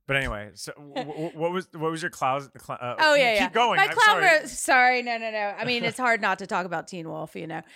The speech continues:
Speaker 2: Um, I, at three, I enjoyed it a lot. I'm gonna probably put it back on, but I'm probably not gonna remember too much about it and not pay attention to it. But it's a great fall background movie for me.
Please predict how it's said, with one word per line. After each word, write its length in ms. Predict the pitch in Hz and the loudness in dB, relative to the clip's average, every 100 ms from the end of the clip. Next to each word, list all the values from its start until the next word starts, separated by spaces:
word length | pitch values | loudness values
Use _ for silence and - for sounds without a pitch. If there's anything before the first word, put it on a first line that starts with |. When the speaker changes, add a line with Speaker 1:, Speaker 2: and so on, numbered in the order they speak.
| - - | -20 -2
Speaker 2:
Um, 460 | 220 214 180 175 - _ _ _ _ - | 0 0 -2 -12 -18 _ _ _ _ 4
I, 180 | 381 403 | 4 4
at 160 | 381 381 | 0 0
three, 300 | 381 415 190 | 0 0 2
I 120 | 294 | 0
enjoyed 420 | 381 403 480 302 | 2 0 0 2
it 60 | 190 | 0
a 60 | 214 | 2
lot. 260 | 262 220 | 2 4
I'm 160 | 202 233 | 2 0
gonna 200 | 277 269 _ - | -2 -6 _ -4
probably 260 | 320 311 | -2 -2
put 160 | 294 294 | -2 -2
it 80 | 269 | 0
back 220 | 269 262 | 0 0
on, 300 | 240 240 254 | 0 0 0
but 120 | 240 | -2
I'm 140 | 226 220 | -2 -2
probably 300 | 226 220 208 | -4 -4 -4
not 180 | 190 196 | -4 -4
gonna 180 | 190 | -8
remember 460 | 175 175 180 170 180 | -6 -6 -6 -6 -8
too 160 | 185 190 | -8 -8
much 220 | 185 190 | -8 -8
about 260 | 190 190 196 | -6 -4 -4
it 180 | 196 | -4
and 100 | 170 | -4
not 180 | 175 165 | -8 -8
pay 160 | 175 160 | -10 -12
attention 400 | 156 156 156 180 | -12 -14 -16 -10
to 80 | 208 | -6
it. 100 | 202 | -6
But 140 | 254 208 | -6 -6
it's 220 | 202 208 | -8 -6
a 60 | 262 | -8
great 380 | 196 208 196 - _ _ _ _ | -2 -2 -2 -8 _ _ _ _
fall 500 | - 185 160 156 156 - | -6 -2 0 -2 -8 -12
background 460 | 147 - 151 156 | -14 -14 -16 -16
movie 340 | - - 180 - - | -18 -20 -20 -20 -20
for 120 | - | -20
me. 200 | - | -20